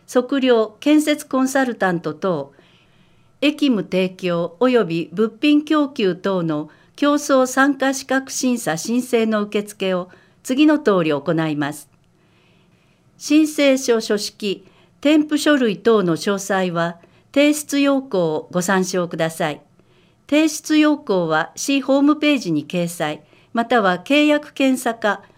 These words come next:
及び旧支所である土山、甲賀、大原、江南第一、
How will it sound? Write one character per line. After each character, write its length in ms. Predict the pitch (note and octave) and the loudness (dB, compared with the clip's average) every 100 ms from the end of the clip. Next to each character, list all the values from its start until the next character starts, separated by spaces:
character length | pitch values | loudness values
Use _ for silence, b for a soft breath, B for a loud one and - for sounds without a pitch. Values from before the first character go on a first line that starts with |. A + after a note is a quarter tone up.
| b | b
及 260 | B3+ A#3 | 2 2
び 280 | E3 D#3+ - | 0 -4 -6
旧 260 | - D#4+ C#4 | 0 2 2
支 180 | - B3+ | -2 -2
所 180 | A3+ | -2
で 140 | F3 E3 | 0 -2
あ 120 | D#3+ | -2
る 240 | D3+ D3 - | -4 -8 -10
土 260 | - - | -12 -4
山、 440 | C#4 A3 D#3+ D3+ - | 0 0 0 -4 -10
甲 220 | - D4 C#4 | -2 -2 0
賀、 280 | - D#3+ | -2 0
大 140 | F#3+ G3+ | 0 -2
原、 400 | F3 D#3 D3+ D#3+ b b - | -4 -6 -8 -10 b b -4
江 160 | C#4+ D4 | 0 2
南 280 | C4+ B3+ A#3 | 4 2 2
第 240 | A3+ G#3+ | 2 0
一、 360 | G#3+ - F#3 | -4 -8 -8